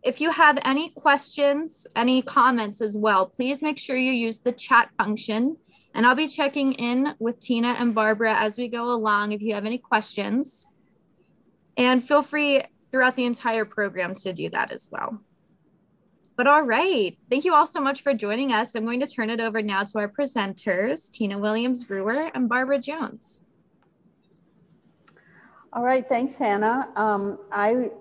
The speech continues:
Speaker 2: am happy to be here, and thanks everybody for joining, and thank you, Tina, for joining in this conversation, and thank you for your exhibition here in the museum. I'm sitting here in your gallery between two of your quilts. You can see them behind me.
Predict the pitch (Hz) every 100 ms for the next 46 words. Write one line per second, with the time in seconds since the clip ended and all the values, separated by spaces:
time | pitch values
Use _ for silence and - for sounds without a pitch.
0 | - 208 226 233 226 208 196 202 202 180
1 | 196 254 196 202 220 214 226 208 202 202
2 | 202 202 190 202 175 185 214 269 254 202
3 | 196 220 208 269 294 294 214 156 147 -
4 | - 175 190 185 185 180 170 - - 165
5 | 170 - 180 175 202 233 - 214 214 233
6 | 240 247 247 233 220 226 226 240 214 214
7 | - 151 190 185 185 185 180 175 196 160
8 | 143 165 180 - 202 196 202 202 202 196
9 | 208 - - - - 254 254 202 170 170
10 | 180 262 254 233 - 214 208 214 202 226
11 | 233 - 180 269 - 214 185 185 - 180
12 | 185 190 196 - 208 208 196 185 180 214
13 | 294